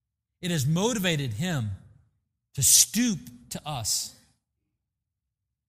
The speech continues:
from this vaulted, exalted identity, to stoop down to us so that we might have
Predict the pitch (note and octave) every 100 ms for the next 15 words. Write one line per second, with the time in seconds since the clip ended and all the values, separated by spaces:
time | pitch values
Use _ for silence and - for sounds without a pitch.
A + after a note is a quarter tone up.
0 | _ - A3 F#3+ E3 - - D3+ C#3+ G#3
1 | B3+ B3+ C4 G#3+ F#3 C#3+ A#2 F#3+ A#3 A#3+
2 | B3+ A#3+ F#3+ - - _ - _ _ _
3 | _ - E3+ F#3+ E3+ B2 G2 F#2+ - -
4 | _ _ _ _ _ _ _ _ _ _
5 | _ D#3 - - - B3 F#3 - G3 G3+
6 | G3 - - C3+ G2+ - - - _ _
7 | _ _ _ _ - D#3+ C#3 D#3 F#3 D#3+
8 | C#3 C#3 C3+